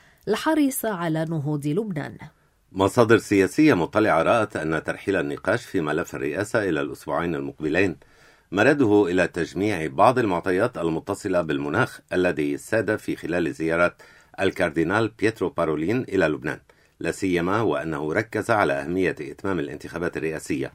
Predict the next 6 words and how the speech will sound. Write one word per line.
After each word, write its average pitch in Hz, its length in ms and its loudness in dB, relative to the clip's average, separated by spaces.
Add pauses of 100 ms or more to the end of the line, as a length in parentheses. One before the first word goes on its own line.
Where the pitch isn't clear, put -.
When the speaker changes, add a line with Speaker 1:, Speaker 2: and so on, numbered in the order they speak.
(420)
Speaker 2:
وأشارت 92 640 0
إلى 82 260 -2
أنه 78 460 -4
ليس 107 320 0
واضحا 78 440 -4
تماما 87 520 -4